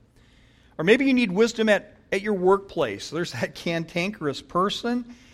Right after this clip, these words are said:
that just ticks you off and you don't really know how to handle that. Where do you get wisdom? Where do you get that kind of wisdom to handle those huge problems?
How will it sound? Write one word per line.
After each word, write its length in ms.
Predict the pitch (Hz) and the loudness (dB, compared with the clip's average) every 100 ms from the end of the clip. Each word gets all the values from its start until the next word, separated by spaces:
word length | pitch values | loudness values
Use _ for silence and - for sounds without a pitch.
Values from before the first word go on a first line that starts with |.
| - - | -20 -6
that 100 | 156 | -4
just 280 | 143 143 - | -4 -8 -2
ticks 320 | 202 202 - | -2 -2 -4
you 200 | 185 165 | -4 -2
off 340 | 185 226 226 | 0 0 -2
and 120 | 147 165 | -6 -2
you 80 | |
don't 260 | 208 190 156 | 0 -2 -2
really 220 | 170 185 | -2 0
know 140 | 180 175 | 2 2
how 100 | 156 | 2
to 100 | 123 | -2
handle 400 | 139 208 240 240 | -2 0 0 0
that. 340 | 262 269 254 - - _ _ _ _ _ _ _ _ _ _ _ - _ _ _ _ _ _ _ - | 0 -2 -6 -12 -20 _ _ _ _ _ _ _ _ _ _ _ -20 _ _ _ _ _ _ _ 2
Where 120 | 196 | 2
do 80 | 180 | 2
you 80 | 147 | 0
get 220 | 156 135 | -2 -2
wisdom? 540 | 139 127 - 117 113 _ | -4 -4 -8 -16 -18 _
Where 120 | - 302 | -6 -2
do 60 | |
you 60 | 262 | 0
get 220 | 269 - | -2 0
that 240 | 254 - | -2 -2
kind 360 | - - 214 202 | -10 -6 -4 -2
of 120 | 151 | 0
wisdom 400 | 156 151 - 120 | 0 -2 -6 -10
to 80 | 131 | -8
handle 320 | 139 220 208 | -4 0 0
those 260 | 170 156 - | 0 -2 -2
huge 380 | 240 240 240 - | -2 -2 -4 -8
problems? 840 | 160 160 156 113 - - - | -2 0 0 -6 -12 -20 -20